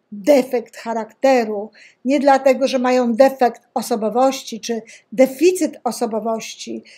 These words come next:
tylko po prostu nie wiedzą. Nikt im tego nie powiedział. A jeśli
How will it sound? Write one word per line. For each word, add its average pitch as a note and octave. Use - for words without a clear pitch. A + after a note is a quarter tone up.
tylko D#4
po E4
prostu C4+
nie A#3+
wiedzą. A#3+
Nikt C4+
im C4
tego C#4+
nie C4+
powiedział. C#4
A A#3+
jeśli F4+